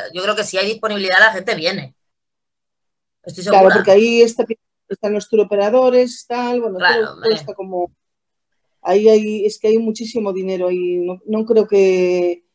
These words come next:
Speaker 2: no creo que eso se pare, porque, que me, ni que lo quieran parar, porque es
Speaker 1: No.
Speaker 2: un poco que, que los van a empujar, los va a empujar lo que tú decías, Nuria, los va a empujar la patronal.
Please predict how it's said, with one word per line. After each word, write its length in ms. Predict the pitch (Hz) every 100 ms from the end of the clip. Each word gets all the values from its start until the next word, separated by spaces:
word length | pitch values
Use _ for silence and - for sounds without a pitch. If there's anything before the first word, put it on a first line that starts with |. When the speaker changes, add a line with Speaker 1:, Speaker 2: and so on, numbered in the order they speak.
| _ _ _ _
Speaker 2:
no 140 | 196 202
creo 200 | 214 202
que 60 |
eso 160 | 196 214
se 200 | - 185
pare, 360 | 180 175 175 175
porque, 380 | 180 - 190 190
que 180 | 208 208
me, 240 | 202 185
ni 200 | 214 214
que 100 | 220
lo 100 | 214
quieran 280 | 294 247 226
parar, 400 | 202 254 202 165
porque 300 | 180 - 185
es 120 | 196
Speaker 1:
No. 160 | 247 302
Speaker 2:
un 60 |
poco 240 | 226 220 208
que, 180 | 190 165
que 100 | 190
los 140 | 190
van 160 | 214 220
a 20 |
empujar, 440 | 220 - _ _ - _ _ -
los 140 | 190
va 40 |
a 40 | 233
empujar 300 | 233 262 254
lo 80 | 247
que 100 | 226
tú 100 | 247
decías, 500 | 220 226 196 180 214
Nuria, 260 | 196 185
los 140 | 180 214
va 40 |
a 40 |
empujar 260 | 226 214 233
la 140 | 247
patronal. 600 | 226 190 175 175 170 160